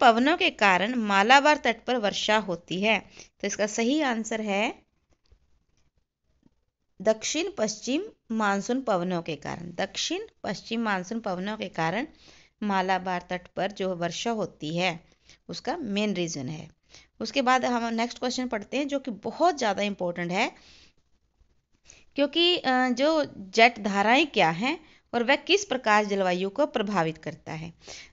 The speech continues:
तो आपको एक लाइन तो अभी याद कर लेनी है कि जो जेट धाराएं हैं,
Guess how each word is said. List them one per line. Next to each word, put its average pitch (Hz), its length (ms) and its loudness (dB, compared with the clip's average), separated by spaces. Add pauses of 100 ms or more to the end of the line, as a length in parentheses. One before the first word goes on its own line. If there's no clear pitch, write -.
तो 302 80 2
आपको 294 260 6
एक 349 320 4
लाइन 320 200 4
तो 339 100 -4
अभी 233 340 2
याद 277 220 4
कर 254 140 0
लेनी 262 280 2
है 302 80 0
कि 294 120 -8
जो 240 220 0
जेट 226 480 -2
धाराएं 202 400 0
हैं, 240 320 0